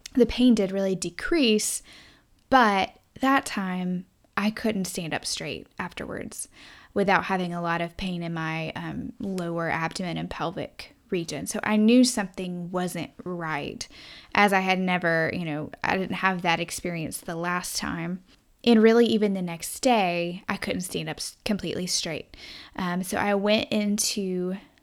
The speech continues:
my O B G Y N office, and they did an ultrasound.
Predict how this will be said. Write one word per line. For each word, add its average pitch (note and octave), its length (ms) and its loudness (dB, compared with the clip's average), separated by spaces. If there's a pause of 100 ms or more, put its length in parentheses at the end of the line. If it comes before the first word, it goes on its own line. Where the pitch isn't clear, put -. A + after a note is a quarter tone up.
(320)
my F#3+ 480 2
O G3+ 120 2
B G#3 120 2
G G#3+ 160 2
Y A#3+ 160 2
N F3 160 -2
office, B3+ 460 -6 (500)
and F3 720 -6
they F3+ 180 -6
did F3+ 240 -4
an B3+ 80 0
ultrasound. F3 840 -6